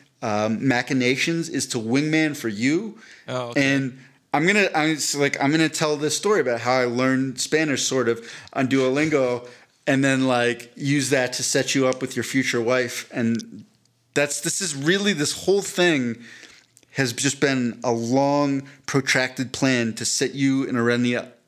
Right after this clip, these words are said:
Speaker 1: Aldana up for, uh, eternal happiness.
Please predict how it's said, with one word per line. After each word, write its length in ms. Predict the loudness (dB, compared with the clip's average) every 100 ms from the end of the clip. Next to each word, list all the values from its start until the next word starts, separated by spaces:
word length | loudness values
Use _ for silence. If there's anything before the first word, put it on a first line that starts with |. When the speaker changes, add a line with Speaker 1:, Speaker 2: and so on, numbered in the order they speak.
| -4
Speaker 1:
Aldana 400 | 0 0 0 0
up 280 | -2 -2
for, 360 | -4 -2 -2 -4 -12 -20 _ -16
uh, 440 | -8 -6 -4 -4 -8 -10 _ _ _
eternal 360 | -8 -4 0 0
happiness. 600 | 0 -4 -4 -8 -8 -10